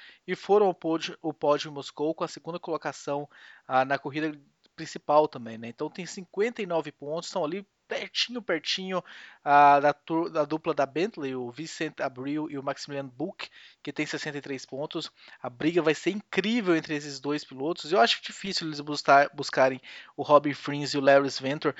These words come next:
ah, restando ainda três etapas, Algarve, Misano e Zandvoort,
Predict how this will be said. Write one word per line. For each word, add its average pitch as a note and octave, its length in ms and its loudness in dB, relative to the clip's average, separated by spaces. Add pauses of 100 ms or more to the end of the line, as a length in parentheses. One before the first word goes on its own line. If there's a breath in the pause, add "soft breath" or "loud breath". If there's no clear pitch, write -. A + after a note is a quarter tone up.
(300 loud breath)
ah, C3+ 140 6
restando D3 380 2
ainda C#3+ 260 2
três E3 320 4
etapas, D3+ 500 6
Algarve, C3+ 640 6
Misano C3+ 680 -4
e C#3 80 -10
Zandvoort, D#3 640 0